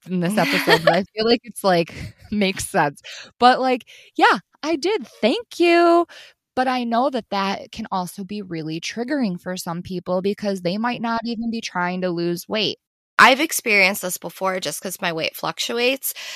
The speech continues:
Speaker 2: Like, "Oh, you lost a little weight. You look great." And I'm thinking in my head, like, "Well, I wasn't trying to, but I guess I looked like shit before, so thanks a lot."
Speaker 1: Yeah.
Speaker 2: So,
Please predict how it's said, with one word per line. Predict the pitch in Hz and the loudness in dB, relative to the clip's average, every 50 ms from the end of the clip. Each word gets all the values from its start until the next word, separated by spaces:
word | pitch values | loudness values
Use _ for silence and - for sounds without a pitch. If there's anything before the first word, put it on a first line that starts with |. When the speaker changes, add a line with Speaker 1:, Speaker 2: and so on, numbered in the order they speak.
| - - | -10 0
Speaker 2:
Like, | 208 214 202 202 - - - _ _ - | 4 6 6 6 4 2 -8 _ _ 4
"Oh, | 262 339 571 679 698 698 622 554 392 302 269 247 233 226 220 214 202 214 | 6 8 10 12 12 12 12 12 12 10 10 10 10 8 8 8 6 4
you | 220 285 359 392 | 4 2 4 6
lost | 381 392 392 - - | 6 6 6 4 2
a | 440 | 2
little | 466 480 480 440 | 4 4 6 6
weight. | 453 480 523 523 440 - | 8 8 8 8 8 6
You | 269 269 | 2 0
look | 277 277 277 - | 0 0 0 2
great." | - 311 359 381 320 233 - - | 2 2 2 4 4 4 4 4
And | 214 214 | 2 2
I'm | 214 214 - | 0 0 -2
thinking | 240 240 226 233 226 | -6 -8 -6 -6 -4
in | 233 220 220 | -4 -2 -2
my | 214 208 | -2 -2
head, | 214 214 226 233 220 190 | -2 0 0 0 0 2
like, | 208 202 208 - - - - - - - - _ _ | 0 0 0 -2 -6 -12 -14 -14 -16 -16 -18 _ _
"Well, | - 208 | 0 4
I | 202 196 196 | 4 4 6
wasn't | 190 196 226 220 294 302 - | 4 2 2 2 -2 -4 -4
trying | - 269 226 202 180 170 185 | 2 4 6 6 6 6 4
to, | - - 185 175 190 | 0 -2 -2 0 2
but | 185 180 170 | 4 4 4
I | 160 | 6
guess | 156 185 208 - 262 | 4 4 2 2 0
I | 233 | 0
looked | 226 233 226 - | -2 -2 0 0
like | 208 202 - | -2 0 2
shit | - - 165 - | 0 0 0 -2
before, | - 202 - - - 147 156 156 180 | -4 -10 -12 -6 -2 0 0 0 0
so | - - 165 160 175 | 0 0 -2 -2 -2
thanks | - - 175 160 170 - - | -2 -4 -6 -6 -6 -6 -8
a | - | -6
lot." | 151 147 143 - - 120 - - | -2 0 2 2 2 0 0 -2
Speaker 1:
Yeah. | 285 320 330 - - | 0 2 2 2 0
Speaker 2:
So, | - - 302 262 247 240 233 226 | 0 4 6 8 8 8 6 6